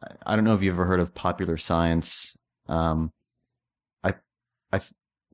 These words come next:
I know they were a magazine at one time, but I'm never sure if magazines are still magazines now or if they've just switched to, to web only. But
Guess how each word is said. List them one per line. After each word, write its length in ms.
I 120
know 100
they 200
were 260
a 40
magazine 460
at 80
one 180
time, 300
but 100
I'm 60
never 200
sure 260
if 100
magazines 800
are 60
still 200
magazines 500
now 200
or 80
if 80
they've 120
just 320
switched 460
to, 320
to 120
web 280
only. 340
But 240